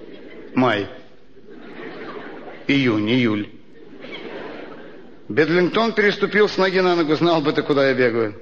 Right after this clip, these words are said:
На приёмы, на выставки. Вот видишь, медаль золотая. За экстерьер получили". "Это что, за форму морды?" "Да, за овал лица. А знал бы ты, где мы бываем, что мы едим, тебе даже не снилось. Вот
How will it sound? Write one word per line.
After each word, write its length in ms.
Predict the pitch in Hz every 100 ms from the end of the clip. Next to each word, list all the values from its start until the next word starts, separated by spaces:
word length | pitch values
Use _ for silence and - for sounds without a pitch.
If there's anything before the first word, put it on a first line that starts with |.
| -
На 100 | 175
приёмы, 340 | 151 139 190 175
на 100 | 139
выставки. 480 | 175 - 139 - 127
Вот 120 | 165
видишь, 280 | 175 165 - - - - - -
медаль 360 | 120 110 123 113
золотая. 580 | 113 117 113 117 113 - - - - -
За 240 | 107 120
экстерьер 460 | - - 113 110 104
получили". 560 | 107 110 - 107 104 - - - - - - - - - - - - - - -
"Это 200 | 120 110
что, 140 | -
за 120 | 117
форму 320 | 120 131 123 123
морды?" 320 | 165 139 107 - - - - - - -
"Да, 340 | 190 185 - -
за 140 | 113
овал 220 | 123 135 131
лица. 340 | 123 - 107 98 - - - - -
А 80 | 110
знал 240 | 120 135
бы 100 | 123
ты, 80 | 117
где 160 | 113
мы 100 | 120
бываем, 380 | 113 120 135 123
что 220 | 107 -
мы 160 | 139 139
едим, 340 | 131 127 147
тебе 160 | 123 123
даже 320 | 131 170 151
не 100 | 156
снилось. 540 | 151 - 143 123 120 -
Вот 220 | 135